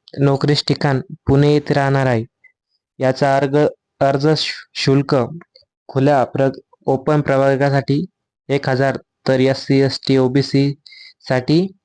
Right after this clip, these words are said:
नऊशे रुपये राहणार आहे मित्रांनो. अर्ज पद्धती ऑ-, ऑनलाइन स्वरूपात हे अर्ज आपल्याला करायचे आहे. अर्ज करण्याची शेवटची तारीख दहा मे दोन हजार पंचवीस, या दिवशी अर्ज करण्याची शेवटची तारीख आहे मित्रांनो.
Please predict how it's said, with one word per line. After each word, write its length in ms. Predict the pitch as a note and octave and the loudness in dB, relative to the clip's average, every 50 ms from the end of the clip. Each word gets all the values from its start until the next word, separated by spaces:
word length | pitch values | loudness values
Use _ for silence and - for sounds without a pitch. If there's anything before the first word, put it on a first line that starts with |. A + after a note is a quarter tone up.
| _ _ _ _ _ _ _ _ _ _ _ - | _ _ _ _ _ _ _ _ _ _ _ -4
नऊशे 280 | C3 C#3 C#3+ C#3 - C#3+ | -2 0 0 0 0 0
रुपये 240 | C#3 C3 C3+ C3+ | 0 0 0 0
राहणार 280 | C#3 C3+ C3+ C3+ C3+ C3 | 0 0 0 0 0 0
आहे 80 | B2+ B2 | 0 0
मित्रांनो. 420 | B2 A#2+ A#2 - A#2 A2+ A2 G#2+ - - _ _ _ _ _ _ _ _ _ - | 0 0 0 -2 -2 -2 -2 -4 -8 -14 _ _ _ _ _ _ _ _ _ -4
अर्ज 220 | B2+ C#3 C#3+ C#3+ | -2 0 0 0
पद्धती 580 | D3+ D3 - C#3+ C#3 C3+ C#3+ C#3 C#3 C#3+ C#3+ G#2+ | 0 0 -2 -2 -2 -2 -2 -2 0 0 0 0
ऑ-, 200 | - - A#2 A#2 | 0 0 0 0
ऑनलाइन 460 | - - C#3 C#3 C#3 C#3 D3 D3+ D3+ | 0 0 0 0 0 0 0 0 0
स्वरूपात 400 | D3 - C#3 C3+ C3+ B2 - C#3 C3+ - | 0 -2 -2 -2 -2 -2 -2 -2 -2 0
हे 60 | C3+ | 0
अर्ज 300 | C3+ C3 C3 C3 B2 B2+ | 0 0 0 0 0 -2
आपल्याला 440 | C3+ C3 C3 - C3 C3+ C3+ C#3 D#3+ - _ _ _ _ _ _ _ - | -2 -2 -2 -2 -2 0 0 -2 -4 -6 _ _ _ _ _ _ _ -4
करायचे 340 | B2+ B2+ C3 C3 C3 - C#3 | -2 0 0 0 0 0 -2
आहे. 180 | B2+ A2+ A2 A#2+ - _ _ _ _ _ _ _ _ _ _ _ | -2 -2 -2 -6 -12 _ _ _ _ _ _ _ _ _ _ _
अर्ज 240 | B2+ C3 C#3 C#3+ D3 | -4 -2 0 0 0
करण्याची 480 | D3+ D3+ D3+ C#3+ C#3 C#3+ D3 C#3 D#3 D3 | 0 0 0 0 0 0 0 0 0 0
शेवटची 480 | - - C3+ C3 C3 C3+ - - C#3+ C3+ - - _ _ _ - | 0 0 0 0 0 -2 -2 -2 -4 -4 -4 -10 _ _ _ -4
तारीख 280 | C3+ C3+ C#3 C#3+ D3+ - - _ _ _ _ _ _ - | -2 0 2 0 0 -2 -6 _ _ _ _ _ _ -10
दहा 280 | C#3 C3 B2+ C3 C#3+ C#3+ | -6 -4 -2 0 0 0
मे 180 | C#3+ C#3+ C#3 | 0 0 2
दोन 180 | C3+ C#3 C#3 C#3+ | 2 2 0 2
हजार 200 | C#3 C3 C3 C3 - | 2 0 0 0 0
पंचवीस, 460 | - B2+ B2+ B2+ - C3+ B2 - - - _ _ _ _ _ _ _ _ _ _ _ _ _ _ - | -2 -2 -2 0 0 -2 -2 -2 -6 -12 _ _ _ _ _ _ _ _ _ _ _ _ _ _ -4
या 180 | C3+ C#3 C#3+ | -2 0 0
दिवशी 560 | C#3+ C#3 D3 C#3+ C#3+ C#3+ - - D3+ C#3+ C#3+ D3 | 0 2 2 2 2 0 0 0 0 2 2 2
अर्ज 260 | C3+ C3+ C3+ C3 C#3+ | 2 0 0 0 0
करण्याची 440 | C#3+ C3+ C#3 C3+ C#3 C#3 C3+ - - | 0 0 2 2 0 0 -2 -4 -4
शेवटची 400 | - C#3 C3 B2+ B2+ - - - | -2 0 0 0 -2 -4 -6 -4
तारीख 240 | - C3 C3+ C3 - | -2 -2 -2 0 0
आहे 140 | C3+ A#2+ A#2 A#2 - _ _ _ - | -2 -2 -2 -4 -8 _ _ _ -12
मित्रांनो. 360 | B2+ A#2+ - B2 A#2+ A#2+ A#2 | -12 -8 -4 -2 -2 -2 -2